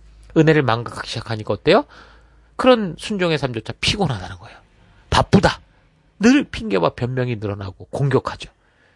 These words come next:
그럼 어느 순간인가 이미 하나님의 말씀을 마음에 두는 걸 싫어하는 거예요. 왜냐면 하나님의 말씀은 살아서 운동력이 있기 때문에 우리 마음에 있으면 자꾸 우리를 찌르니까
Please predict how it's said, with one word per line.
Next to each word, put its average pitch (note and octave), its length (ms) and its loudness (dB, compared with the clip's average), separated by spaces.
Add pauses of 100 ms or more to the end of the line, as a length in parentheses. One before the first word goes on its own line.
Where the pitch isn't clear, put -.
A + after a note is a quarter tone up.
(760)
그럼 D#4+ 140 6
어느 F#3+ 100 4
순간인가 E3 460 2
이미 C#3 200 0
하나님의 C#3+ 400 0
말씀을 A2+ 420 -4
마음에 A2+ 340 -2
두는 G2+ 200 -10
걸 G2+ 120 -8
싫어하는 A#2+ 340 -2
거예요. F#2+ 80 -8
왜냐면 E3 240 4
하나님의 G3+ 280 2
말씀은 D3 240 -2
살아서 F3+ 300 0
운동력이 C#3 420 0
있기 A#2+ 120 -6
때문에 F3 320 -2 (240)
우리 E3 140 2
마음에 C#3+ 260 2
있으면 G3 320 0
자꾸 G#3 280 4
우리를 G3 180 6
찌르니까 G3 800 2